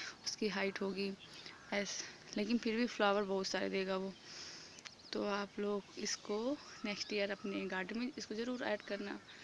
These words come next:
फिर बताइएगा कि कैसा लगा, लगा के आपको।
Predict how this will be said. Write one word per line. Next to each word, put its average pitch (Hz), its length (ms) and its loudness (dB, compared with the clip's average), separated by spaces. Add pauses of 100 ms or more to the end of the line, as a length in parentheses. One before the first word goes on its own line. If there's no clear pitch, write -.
(540)
फिर 220 120 2
बताइएगा 202 540 -2 (1600)
कि 233 300 -4
कैसा 214 260 0
लगा, 196 300 -6 (1800)
लगा 196 220 -2
के 196 180 -8
आपको। 196 320 -8